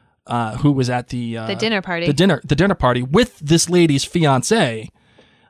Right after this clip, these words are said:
Speaker 1: uh, which, by the way, I didn't see any warts, and I didn't see the fact that he was, like, super old either.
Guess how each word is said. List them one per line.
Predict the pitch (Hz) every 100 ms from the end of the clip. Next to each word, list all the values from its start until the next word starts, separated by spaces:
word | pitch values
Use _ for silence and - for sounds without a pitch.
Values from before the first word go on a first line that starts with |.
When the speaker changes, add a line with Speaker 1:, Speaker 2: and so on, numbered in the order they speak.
| -
Speaker 1:
uh, | 131 127 -
which, | 202 -
by | 226
the | 220
way, | 220 214
I | 208
didn't | 269 240
see | 226
any | 208 160
warts, | 135 190 131 - -
and | 151
I | 175
didn't | 240 151
see | - 202
the | 147
fact | 160 143
that | 127
he | 160
was, | 131
like, | 120
super | - 180 165 123
old | 135 113 135
either. | 139 101 -